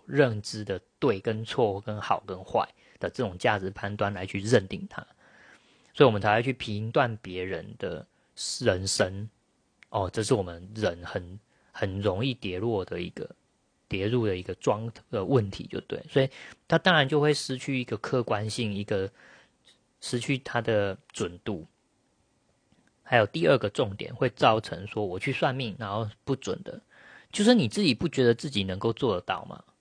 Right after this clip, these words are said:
很简单啊，像我爸以前去算命，人家要讲说，“哦，你以后怎么样怎么样。”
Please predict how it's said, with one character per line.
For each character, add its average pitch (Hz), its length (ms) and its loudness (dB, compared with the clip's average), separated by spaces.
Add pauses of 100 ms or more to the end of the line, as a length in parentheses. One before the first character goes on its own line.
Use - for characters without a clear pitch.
(520)
很 185 180 2
简 180 220 6
单 139 160 2
啊， 143 140 2
像 147 240 0
我 110 180 -2
爸 117 300 2
以 104 120 -6
前 - 240 -10 (280)
去 123 140 -6
算 110 260 -2
命， 101 180 -4
人 95 160 -6
家 110 80 0
要 113 140 4
讲 107 240 -4
说 101 260 -4
，“哦， 165 400 0
你 143 240 -6
以 127 60 -4
后 139 200 2
怎 104 140 -6
么 104 60 -4
样 123 180 0
怎 - 80 -12
么 - 80 -10
样。” 104 160 -8